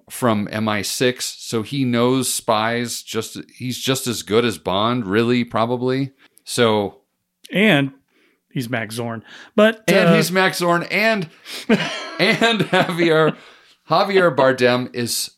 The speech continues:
Speaker 1: such a good actor. On
Speaker 2: Exactly.
Speaker 1: top of everything, he just owns that role. He just makes it so, I think in other hands, it wouldn't have been as great as it was.
Speaker 2: I agree.
Speaker 1: And so, you know, it, sometimes you just gotta go to a current movie to find a classic. And he really,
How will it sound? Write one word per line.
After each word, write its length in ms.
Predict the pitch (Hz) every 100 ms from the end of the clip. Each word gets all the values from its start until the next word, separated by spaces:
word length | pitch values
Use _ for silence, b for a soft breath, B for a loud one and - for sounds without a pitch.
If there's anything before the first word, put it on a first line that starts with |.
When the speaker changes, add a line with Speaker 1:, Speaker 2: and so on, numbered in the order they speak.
| -
Speaker 1:
such 440 | - - 143 143
a 60 | 135
good 200 | 127 92
actor. 560 | 90 92 - 71 73 -
On 60 |
Speaker 2:
Exactly. 420 | 165 127 135 135 143
Speaker 1:
top 220 | 147 110
of 160 | 117
everything, 640 | - 120 120 117 - 90 85 B B B
he 220 | - 170 175
just 540 | - 160 160 - - _
owns 440 | 131 170 165 131 -
that 200 | 101 85
role. 280 | 92 76
He 160 | 78 123
just 240 | 135 143
makes 500 | 127 123 135 156 -
it 180 | 135 -
so, 640 | - - 139 131 131 135 B B -
I 80 | 123
think 260 | - 165
in 120 | 147
other 320 | 123 120 135 117
hands, 400 | 120 123 147 113
it 100 | 95
wouldn't 300 | 95 131 127
have 100 | 95
been 200 | 123 117
as 120 | 98
great 260 | - 113
as 120 | 107 101
it 80 |
was. 500 | 90 107 104 78 87
Speaker 2:
I 80 | 104
agree. 300 | 120 131 127
Speaker 1:
And 260 | 123 107 104
so, 460 | - 120 107 101 - b b b b b _
you 140 | 110 107
know, 260 | 131 170 - _
it, 280 | 113 113 107
sometimes 580 | - 131 156 151 160 156
you 80 | 127
just 200 | 131 -
gotta 200 | 139 135
go 140 | 135
to 120 | 143 131
a 40 |
current 320 | - 139 139
movie 220 | 131 151 113
to 80 |
find 260 | 101 117 117
a 40 |
classic. 540 | - 110 110 120 69 -
And 160 | 82
he 280 | 87 110 120
really, 520 | 101 110 110 107 98